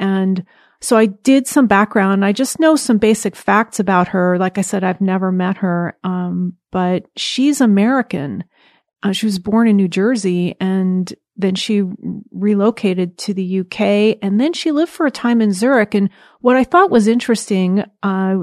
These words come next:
I was talking to a Jungian analyst that I know in Toronto who w-, she's also an astrologer, and she learned astrology directly from Liz Green in Zurich, 'cause she trained to become a Jungian analyst at the Jung Institute in Zurich.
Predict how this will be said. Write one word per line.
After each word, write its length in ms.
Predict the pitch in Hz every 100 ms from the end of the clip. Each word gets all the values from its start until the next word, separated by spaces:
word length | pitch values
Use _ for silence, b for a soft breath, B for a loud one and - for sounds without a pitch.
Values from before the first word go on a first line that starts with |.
| -
I 80 | 196
was 160 | 196
talking 460 | - 220 214 208 196
to 240 | - 208
a 80 | 196
Jungian 340 | 190 190 190
analyst 480 | 185 196 196 185 -
that 140 | 196 185
I 100 | 180
know 320 | 180 180 180
in 160 | 190
Toronto 600 | 180 - 185 214 190 180 175
who 400 | - 196 190 - b b b b b b _ _ _ _ - 311 -
w-, 220 | 208 180 _ _ -
she's 240 | 196 233 220
also 300 | 214 - 196
an 60 |
astrologer, 580 | 196 - 269 254 214 196
and 180 | 156 196
she 280 | - 247 226
learned 460 | 208 214 247 254
astrology 640 | 220 - 190 180 170 185
directly 460 | 180 185 196 196 208
from 260 | - 185 180
Liz 240 | 185 170
Green 440 | - 196 185 185 -
in 400 | 208 240 262 262 -
Zurich, 560 | 175 180 175 170 185 - _ _ _ _ _ _ _ _ _ -
'cause 100 | 190
she 140 | 190
trained 320 | - 214 208
to 80 | -
become 320 | 190 - 196
a 80 | 185
Jungian 300 | 190 190 185
analyst 440 | 185 202 180 180
at 120 | 185 180
the 100 | 190
Jung 220 | 214 247
Institute 440 | 185 - - 202
in 140 | 185 180
Zurich. 400 | 185 175 180